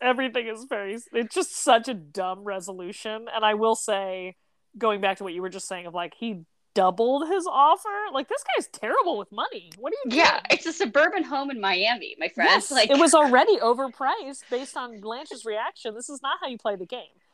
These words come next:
Speaker 2: No.
Speaker 1: I, I, I, you must have inherited money from your father who just died or something, because, like, there's no way you would have this much money if you were this bad. <laughs>
Speaker 2: No, it's also, like, go to Manhattan and buy, like, an entire floor of apartments, like other
Speaker 1: <laughs> Yeah.
Speaker 2: rich people who are bad with money. <laughs>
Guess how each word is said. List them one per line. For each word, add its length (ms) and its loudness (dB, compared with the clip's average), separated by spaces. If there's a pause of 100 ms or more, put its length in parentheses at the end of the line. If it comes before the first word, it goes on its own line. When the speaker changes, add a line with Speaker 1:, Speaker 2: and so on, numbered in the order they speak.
(400)
Speaker 2:
No. 160 -6
Speaker 1:
I, 340 6
I, 320 -2
I, 260 -6
you 120 -12
must 260 -4
have 140 -14
inherited 420 -8
money 220 -10
from 180 -18
your 140 -10
father 400 0
who 100 -10
just 240 -14
died 260 -2
or 80 -18
something, 380 -14
because, 320 -10
like, 160 -8
there's 180 -4
no 280 -2
way 240 2
you 160 -8
would 80 -8
have 180 -8
this 160 -14
much 180 -16
money 220 -10
if 140 -20
you 80 -8
were 80 -14
this 160 -16
bad. 320 2
<laughs> 40 -20 (600)
Speaker 2:
No, 320 4
it's 160 -2
also, 260 -2
like, 180 -2
go 160 -2
to 60 -4
Manhattan 500 -6
and 140 -10
buy, 280 -2
like, 180 -6
an 40 -10
entire 360 -6
floor 220 -8
of 60 -6
apartments, 680 -6
like 260 2
other 400 4 (340)
Speaker 1:
<laughs> 320 2
Yeah. 100 8
Speaker 2:
rich 180 -4
people 260 -6
who 60 -4
are 140 -2
bad 200 -2
with 140 -10
money. 360 -10
<laughs> 60 -16